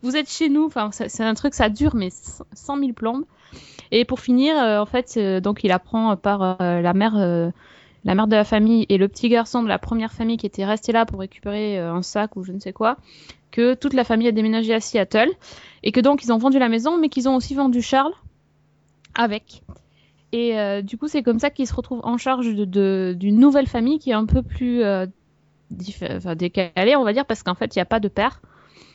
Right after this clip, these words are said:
Euh, il y a la mère, euh, et il y a aussi le grand-père. Et ensuite, il y a aussi trois enfants, mais là, il y a deux filles, donc, dont la fameuse Nicole Eggert, euh, et, euh, un petit garçon. Voilà, c'est, c'était assez, euh, bizarre, je trouve. Et puis, du coup, le, l'autre famille, par contre, n'a jamais changé, hein. C'est resté jusqu'au, jusqu'au bout, euh.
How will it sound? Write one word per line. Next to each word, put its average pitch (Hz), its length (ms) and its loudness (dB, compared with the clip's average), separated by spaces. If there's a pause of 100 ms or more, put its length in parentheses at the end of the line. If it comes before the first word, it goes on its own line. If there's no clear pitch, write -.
(160)
Euh, 185 160 -6
il 180 40 -4
y 190 60 2
a 202 80 4
la 233 140 4
mère, 240 340 0 (140)
euh, 196 180 0
et 202 60 0
il 202 40 0
y 202 60 2
a 202 60 2
aussi 220 180 -2
le 262 60 0
grand-père. 220 640 2 (1120)
Et 202 60 0
ensuite, 277 200 -4
il - 40 -4
y - 20 0
a 214 60 2
aussi 247 120 -4
trois 233 280 0
enfants, 214 240 -2
mais 254 100 0
là, 233 80 0
il 220 40 0
y - 20 2
a 185 40 2
deux 202 160 0
filles, 277 300 -4
donc, 202 240 -2
dont 269 340 2
la 240 120 2
fameuse 208 720 -6 (420)
Nicole 208 320 -6
Eggert, 202 360 -6 (160)
euh, 160 180 -12 (260)
et, 240 340 2
euh, 190 160 -2
un 247 200 -2
petit 240 200 -8
garçon. 185 460 -6 (160)
Voilà, 190 200 -4
c'est, 170 600 -6 (180)
c'était - 320 0
assez, 262 420 2
euh, 214 120 4
bizarre, 196 480 -2
je 196 120 -8
trouve. 214 280 -6
Et 175 100 0
puis, - 160 -12
du 185 140 -4
coup, 277 160 2
le, 180 400 4
l'autre 208 180 0
famille, 233 220 -2
par 226 160 -4
contre, 277 180 -2
n'a 226 80 0
jamais 220 260 -2
changé, 226 340 -4
hein. 180 100 -8
C'est - 140 -14
resté 208 400 -4
jusqu'au, 196 360 -6
jusqu'au 220 380 0
bout, 240 240 2
euh. 202 160 0